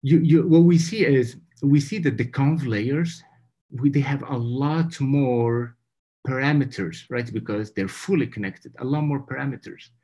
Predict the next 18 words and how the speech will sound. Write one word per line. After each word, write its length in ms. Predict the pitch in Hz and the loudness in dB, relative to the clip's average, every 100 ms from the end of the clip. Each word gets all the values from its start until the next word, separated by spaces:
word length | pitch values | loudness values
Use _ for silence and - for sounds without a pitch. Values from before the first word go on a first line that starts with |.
| _ _ - | _ _ -8
but 180 | 123 113 | -6 -4
they 160 | 123 | -4
don't 240 | 123 139 127 | -4 -4 -2
really 320 | 120 131 120 | -4 -6 -8
have 320 | 104 110 - - | -10 -12 -14 -12
a 60 | |
lot 440 | 104 107 104 104 - | -10 -10 -12 -14 -14
of 280 | 101 98 - - _ _ _ - | -12 -12 -16 -20 _ _ _ -18
operations. 760 | 107 - 123 131 - 139 _ _ _ _ _ _ | -18 -14 -14 -14 -16 -20 _ _ _ _ _ _
And 120 | 117 117 | -6 -6
that 180 | 120 | -6
is 100 | 117 | -10
very 340 | 104 131 127 110 | -8 -8 -6 -6
important 760 | 107 - 113 113 - 95 92 _ _ _ _ _ | -10 -10 -10 -10 -10 -10 -10 _ _ _ _ _
to 140 | - | -12
understand 560 | 85 104 95 - 104 95 | -8 -8 -8 -10 -10 -10
that. 160 | - _ _ _ _ _ _ _ - | -14 _ _ _ _ _ _ _ -6
While 600 | 113 165 156 110 113 | 0 2 2 0 -4